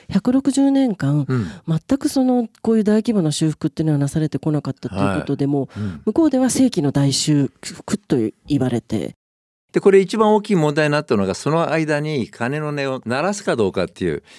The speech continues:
Speaker 2: 鳴らさないっていうのがもう信じられないっていう、<laughs>「そんなのない」って言って、結局鳴らさないことになって、でも随分抗議の声が聞こえたらしいですね。
Speaker 1: みたいですね。
Speaker 2: うん。
Speaker 1: ただ、もう最後の方は、
Speaker 2: うん。
Speaker 1: 鳴らないことに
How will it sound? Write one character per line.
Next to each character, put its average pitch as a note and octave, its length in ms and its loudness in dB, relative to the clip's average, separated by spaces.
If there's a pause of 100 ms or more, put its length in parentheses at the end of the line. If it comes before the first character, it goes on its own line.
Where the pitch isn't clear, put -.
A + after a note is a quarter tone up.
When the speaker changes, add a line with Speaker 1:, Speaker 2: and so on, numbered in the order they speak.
(120)
Speaker 2:
鳴 B2+ 120 0
ら G3 120 4
さ G3 120 2
な F#3+ 160 4
い - 20 2
っ F3 60 0
て - 180 -4
い - 20 2
う A2+ 40 2
の G#2+ 40 2
が G2 80 2
も F#2 160 0
う F#2 100 -4
信 D#3+ 220 2
じ F#3+ 120 4
ら F3+ 100 4
れ F3+ 60 2
な B2+ 140 2
い F#2+ 40 0
っ - 40 -2
て - 180 -6
い - 20 -6
う、 - 40 -8
<laughs> - 40 -
「そ C#3 80 0
ん F3 60 2
な F#3 80 2
の A#2+ 120 0
な C3 220 0
い」 G3 80 2
っ - 20 -6
て - 80 -20 (120)
言 G2 100 -4
っ - 40 -10
て、 E3 400 -2 (320)
結 G#3+ 160 -2
局 G#3+ 180 0
鳴 G#3 80 2
ら G#3 80 2
さ G#3+ 160 0
な G#3 60 2
い G3 40 0
こ G3 80 0
と F#3 80 2
に C#3+ 80 0
な C3 80 0
っ - 60 -6
て、 A2+ 260 0
で C#3+ 140 -4
も D3+ 100 -2
随 G#3 260 -2
分 D3+ 300 0 (260)
抗 G3 200 2
議 C#3+ 80 0
の F2+ 320 -2
声 A2+ 180 0
が D2 120 -6
聞 - 40 -18
こ - 160 -4
え F#2 60 -2
た F#2+ 80 -2
ら E2+ 100 -2
し - 80 -18
い F#3 80 -4
で F#3+ 60 0
す - 100 -4
ね。 A3 60 0
Speaker 1:
み G#3 40 0
た F#3+ 40 -2
い - 20 -4
で E3 140 -6
す D#3 120 -8
ね。 F3+ 220 0
Speaker 2:
う - 20 -8
ん。 - 40 -2
Speaker 1:
た E4+ 80 0
だ、 F4 160 2
も C#4+ 140 4
う B3 40 2
最 A#3 240 2
後 E4 140 4
の F4 80 2
方 F4+ 240 2
は、 A#3+ 260 2
Speaker 2:
う C#3 80 -2
ん。 G#2+ 240 -2
Speaker 1:
鳴 F#3 100 2
ら A3+ 140 2
な D4 80 2
い D4+ 80 0
こ E4 100 0
と D#4 100 0
に F3+ 300 2